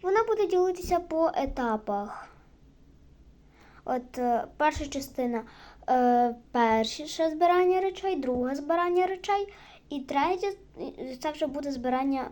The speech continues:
о, ой, будування будинку. Е, так, тому що в мене будинок не дуже облаштований. Якщо ви скажете, «А як, якщо там є відео з кімнати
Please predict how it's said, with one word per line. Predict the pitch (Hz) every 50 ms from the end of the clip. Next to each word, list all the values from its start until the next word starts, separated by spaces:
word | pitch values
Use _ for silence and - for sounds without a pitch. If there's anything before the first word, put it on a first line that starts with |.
| - -
о, | 240 247 -
ой, | - 233 247 240 240 240 233 233 226 - -
будування | 220 233 240 226 254 247 254 262 262 254
будинку. | 226 240 247 233 233 214 196 202 202 - - - - - - - - - - - - - - - - - - - - - _ - -
Е, | - 233 233 240 247
так, | 247 269 254 254 -
тому | 269 262 269
що | 277 277 285
в | 277
мене | 277 294 302 277
будинок | 269 262 254 277 285 294 294 285 277 269
не | 277 269 269
дуже | 254 269 269 269 269 277
облаштований. | 247 247 247 247 254 247 - - 294 311 370 453 466 427 392 339 285 247 240
Якщо | 233 233 - - 302
ви | 294 311 302 294 285
скажете, | 277 - 302 302 294 285 285 277 277 262 254 - - - - - -
«А | - 285
як, | 269 294 277 269 262 247
якщо | 240 254 247 - - - - - 254 262
там | 262 254 247 247 247 240 226 - - 226 233
є | 240 247 254 240
відео | 240 240 247 233 233 226 214 220
з | 220
кімнати | - 254 240 233 226 220 226 240 226